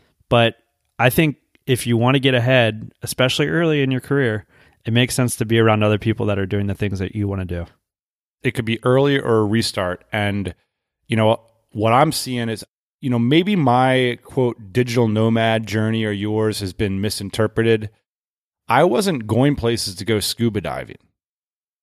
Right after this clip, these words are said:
Speaker 2: I was going places to do business. You know, if you're at a point in your life where you really wanna pursue a hobby and you wanna get really good at it or whatever,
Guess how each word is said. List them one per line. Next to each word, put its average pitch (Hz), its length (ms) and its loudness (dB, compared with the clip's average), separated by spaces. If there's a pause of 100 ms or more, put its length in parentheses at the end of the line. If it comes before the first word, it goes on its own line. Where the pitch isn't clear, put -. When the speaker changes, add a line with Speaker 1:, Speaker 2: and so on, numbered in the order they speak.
Speaker 2:
I 151 100 4
was 220 160 2
going 233 220 -2
places 180 360 0
to 143 80 -8
do 127 140 0
business. 117 600 -6 (720)
You 143 140 -2
know, 135 80 4
if 117 120 -2
you're 170 80 2
at 160 100 4
a 135 40 2
point 139 240 0
in 135 40 -2
your 123 80 2
life 117 240 2
where 113 80 -2
you 104 140 -2
really 113 200 0
wanna 110 220 -2
pursue 107 420 -4
a 95 60 0
hobby 95 460 -2
and 98 100 -4
you 98 60 -6
wanna 95 180 -8
get - 220 -8
really 98 220 -2
good 107 240 2
at 110 180 2
it 95 80 -2
or 92 100 0
whatever, 90 480 -2